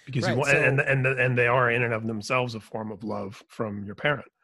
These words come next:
Speaker 2: Right. And, like, if we wanna bring Richard Rohr into it, and I don't, I'm not, I'm not speaking as a, a psychological trainee here
Speaker 1: Yeah.
Speaker 2: because I haven't thought about this yet, but as someone who's read at least half of his book, Falling Up, his,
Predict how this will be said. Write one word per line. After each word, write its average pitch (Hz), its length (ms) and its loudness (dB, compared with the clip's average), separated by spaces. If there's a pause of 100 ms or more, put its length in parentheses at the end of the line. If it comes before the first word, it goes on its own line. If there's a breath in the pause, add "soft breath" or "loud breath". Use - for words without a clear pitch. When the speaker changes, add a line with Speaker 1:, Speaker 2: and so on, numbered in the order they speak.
(800 soft breath)
Speaker 2:
Right. 143 340 2
And, 143 140 -2
like, 143 220 0
if - 160 -6
we 143 60 2
wanna 143 220 0
bring 131 200 -2
Richard 123 300 -2
Rohr 185 180 2
into 151 240 -2
it, 139 100 2
and 127 120 -4
I 139 100 2
don't, 143 180 -2 (120)
I'm 160 200 -2
not, 160 380 0 (340)
I'm 147 180 -2
not 165 180 0
speaking 147 400 -6
as 117 220 -2
a, 110 260 -2 (440)
a 117 200 -2
psychological 127 1040 -4
trainee 127 500 -6
here 135 480 -4 (240 loud breath)
Speaker 1:
Yeah. 127 80 -4
Speaker 2:
because 113 440 -2
I 101 100 -6
haven't 120 320 -4
thought 120 180 -2
about 107 220 -6
this - 200 -12
yet, 160 200 -8
but 113 200 -4 (480 soft breath)
as 107 160 -4
someone 127 240 -4
who's 110 220 -4
read 110 260 -2 (220)
at 82 140 -10
least 110 200 -6
half 110 280 -4
of 90 80 -12
his 101 160 -10
book, - 200 -8
Falling 113 360 -4
Up, 175 180 -2 (360 soft breath)
his, 156 260 -2